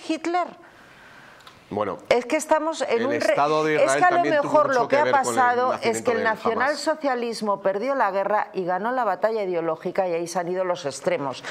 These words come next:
Speaker 1: Incluso Sira Rego, que se cree comunista, a lo mejor es que es neonazi.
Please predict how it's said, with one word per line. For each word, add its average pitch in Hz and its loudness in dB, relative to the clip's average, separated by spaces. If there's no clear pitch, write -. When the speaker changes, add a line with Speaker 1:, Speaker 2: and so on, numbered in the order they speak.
Speaker 1:
Incluso 233 0
Sira 294 0
Rego, 214 0
que 190 -2
se 190 -4
cree 269 0
comunista, 202 -2
a 220 0
lo 202 0
mejor 185 -2
es 254 -8
que - -6
es 190 -4
neonazi. 208 -4